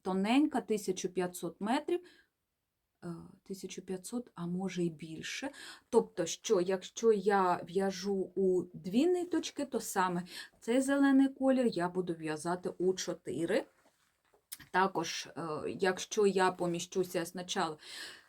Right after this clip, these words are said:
спочатку спочатку буду вив'язувати низ, де самі ведмедики. Подивлюся, яка висота, бо я прикинула, що вони доволі такі височенькі.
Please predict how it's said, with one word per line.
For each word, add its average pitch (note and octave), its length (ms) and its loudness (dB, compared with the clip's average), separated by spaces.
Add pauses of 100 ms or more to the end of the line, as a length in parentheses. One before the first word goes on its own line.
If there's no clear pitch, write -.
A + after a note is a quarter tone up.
(120)
спочатку G3+ 420 2
спочатку A#3 680 2
буду G3+ 360 0
вив'язувати F#3+ 960 0
низ, G3+ 500 0 (160)
де G3+ 180 0
самі G3+ 400 0
ведмедики. E3+ 640 -2
Подивлюся, G3+ 600 0
яка F3+ 200 0
висота, F3+ 560 -2
бо G3+ 160 0
я A#3+ 160 -2
прикинула, A#3 600 0
що A#3 200 -4
вони A#3 240 2
доволі A#3+ 420 4
такі A#3 300 -4
височенькі. A#3 840 -2